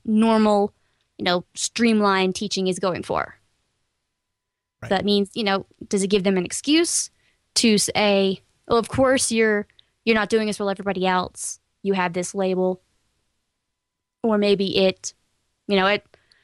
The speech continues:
Speaker 1: it, the best case scenario, maybe it allows you to have, you know, an excuse or an exemption or sort of a, a ticket into a different way of doing things. So
Speaker 2: Yeah.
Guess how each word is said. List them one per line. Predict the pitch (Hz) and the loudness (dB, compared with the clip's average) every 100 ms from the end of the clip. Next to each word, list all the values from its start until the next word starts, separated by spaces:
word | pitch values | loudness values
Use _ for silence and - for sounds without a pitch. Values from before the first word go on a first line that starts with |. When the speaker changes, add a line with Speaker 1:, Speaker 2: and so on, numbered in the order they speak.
| - | -4
Speaker 1:
it, | 240 | -2
the | 226 | 2
best | 254 262 - - - | 2 2 0 -10 -8
case | - 214 208 | 0 0 2
scenario, | 214 196 196 190 | 0 0 0 0
maybe | 196 190 196 | 0 0 0
it | 190 | 0
allows | 185 185 185 190 | 0 2 0 -2
you | 185 | -4
to | 180 - 190 | -6 -4 -4
have, | 185 180 180 185 _ _ _ _ _ _ _ _ _ _ _ _ _ | -2 0 0 -4 _ _ _ _ _ _ _ _ _ _ _ _ _
you | - 240 | 0 2
know, | |
an | 226 | 2
excuse | 220 - 233 220 - | 0 -2 0 -2 -2
or | 220 202 196 196 196 - _ - | 0 2 2 2 0 -4 _ -8
an | 214 | -6
exemption | 185 220 220 - 214 202 | -2 0 2 2 0 0
or | 196 190 190 | 0 0 0
sort | 214 196 | 0 0
of | 180 | 2
a, | 190 185 185 - _ _ _ _ | 2 2 0 -4 _ _ _ _
a | 220 | -6
ticket | - 262 214 208 | -2 0 0 0
into | 208 202 220 190 | 2 2 2 2
a | |
different | 196 - 185 - _ _ | 2 0 -2 -4 _ _
way | 202 202 180 | 0 2 2
of | 180 | 2
doing | 196 180 | 0 0
things. | - - - - - _ _ _ _ _ _ - | -6 -10 -10 -16 -18 _ _ _ _ _ _ -12
So | - 220 202 202 202 - _ _ _ _ _ _ _ _ _ _ _ _ - | 0 2 4 2 0 -4 _ _ _ _ _ _ _ _ _ _ _ _ -14
Speaker 2:
Yeah. | 156 | -12